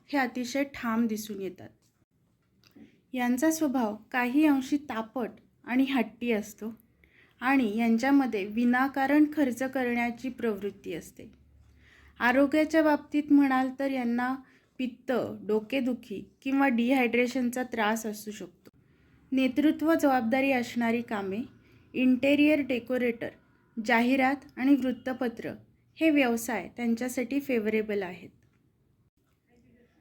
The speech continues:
कोणत्याही महत्त्वाच्या कामाची सुरुवात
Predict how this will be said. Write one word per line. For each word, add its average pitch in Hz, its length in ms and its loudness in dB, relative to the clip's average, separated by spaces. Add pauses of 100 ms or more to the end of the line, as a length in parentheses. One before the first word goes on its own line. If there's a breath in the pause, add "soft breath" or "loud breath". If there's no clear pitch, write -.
(240)
कोणत्याही 285 460 2
महत्त्वाच्या 277 640 4
कामाची 247 480 -4
सुरुवात 233 420 -6